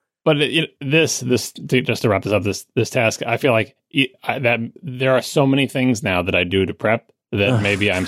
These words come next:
Speaker 1: and I'm so old that I can't
Speaker 2: We
Speaker 1: hold
Speaker 2: spent
Speaker 1: them all in my
Speaker 2: hours, we
Speaker 1: head.
Speaker 2: spent
Speaker 1: I may need a
Speaker 2: hours.
Speaker 1: checklist.
Speaker 2: Oh, I see what you're saying. That's not a bad idea at all, really. Yeah. No, no, I have, um, yeah, so of course I have reminders in OmniFocus for before and after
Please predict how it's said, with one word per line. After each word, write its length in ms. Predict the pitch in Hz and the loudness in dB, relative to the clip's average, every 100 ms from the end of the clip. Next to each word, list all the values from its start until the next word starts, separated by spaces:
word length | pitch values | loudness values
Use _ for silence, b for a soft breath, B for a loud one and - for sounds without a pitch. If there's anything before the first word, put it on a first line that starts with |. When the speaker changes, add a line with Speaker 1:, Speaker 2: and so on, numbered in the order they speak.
| - | -4
Speaker 1:
and 140 | - | -2
I'm 140 | 95 95 | 0 0
so 160 | 123 104 | -2 0
old 360 | 98 104 107 117 | 2 2 0 -4
that 100 | 107 | -2
I 60 | 92 | -2
can't 180 | 95 92 | -2 -2
Speaker 2:
We 20 | |
Speaker 1:
hold 80 | 92 | 0
Speaker 2:
spent 80 | 92 | 0
Speaker 1:
them 100 | 87 | 0
all 160 | 92 | 2
in 60 | 95 | 2
my 40 | |
Speaker 2:
hours, 80 | 87 | 2
we 60 | 101 | 0
Speaker 1:
head. 80 | 110 | 0
Speaker 2:
spent 120 | 110 | -2
Speaker 1:
I 40 | |
may 140 | 95 87 | -2 -2
need 140 | 82 | -4
a 20 | |
Speaker 2:
hours. 100 | 78 | -6
Speaker 1:
checklist. 380 | - - - - _ _ _ _ _ _ _ _ _ _ _ _ - | -10 -12 -16 -20 _ _ _ _ _ _ _ _ _ _ _ _ -4
Speaker 2:
Oh, 240 | 233 330 | 0 2
I 120 | 330 359 | 2 2
see 140 | 349 | 2
what 120 | 294 | 0
you're 60 | 208 | 0
saying. 260 | 190 170 - B | 2 2 0 B
That's 180 | 370 - | -2 2
not 140 | 311 | 2
a 40 | 254 | 2
bad 220 | 185 170 | 0 0
idea 400 | 120 110 120 85 | 0 0 0 2
at 60 | 85 | 2
all, 320 | 92 - _ - | 2 0 _ 0
really. 440 | 120 104 85 - _ _ _ _ _ _ | 2 2 0 -12 _ _ _ _ _ _
Yeah. 280 | 120 101 85 - _ _ _ b b | -2 -2 -2 -10 _ _ _ b b
No, 160 | 226 262 | 0 2
no, 260 | 247 202 185 | 4 2 0
I 160 | 185 | -2
have, 380 | 214 226 208 170 | 0 2 2 2
um, 440 | 175 160 147 143 - _ - | 2 4 2 -2 -10 _ -14
yeah, 400 | 151 143 127 117 | -4 0 2 0
so 180 | - | 0
of 120 | 156 - | 0 0
course 400 | 214 156 123 - | 0 2 0 -4
I 120 | 139 | -2
have 200 | 143 131 | 0 0
reminders 460 | 127 110 104 101 104 | 2 2 2 0 -2
in 100 | 104 | -2
OmniFocus 640 | 101 101 - 90 95 87 | -2 -2 -4 -4 -4 -6
for 160 | - 104 | 0 0
before 560 | 92 - 95 85 87 _ _ | 0 -6 -6 -4 -6 _ _
and 260 | 90 98 104 | -4 -2 -2
after 420 | - - 113 | -4 -8 -10